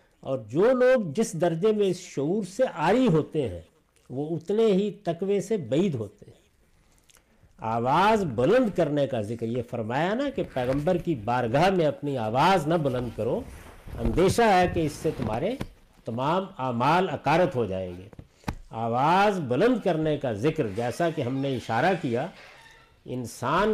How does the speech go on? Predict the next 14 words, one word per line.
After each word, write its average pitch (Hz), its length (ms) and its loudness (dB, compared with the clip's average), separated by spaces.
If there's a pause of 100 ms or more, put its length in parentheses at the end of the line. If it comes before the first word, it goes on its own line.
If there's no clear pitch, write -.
کے 190 120 0 (200)
باطن 160 460 2 (100)
کے 175 120 2
ایک 175 220 0 (120)
مخبر 220 500 0
کی 151 160 0
حیثیت 110 400 -6
سے 101 120 -12
ہوا 90 200 -12
ہے، - 120 -20 (720)
یعنی 131 260 -6
اصل 185 240 -2
میں 190 240 0 (420)
بظاہر 208 480 4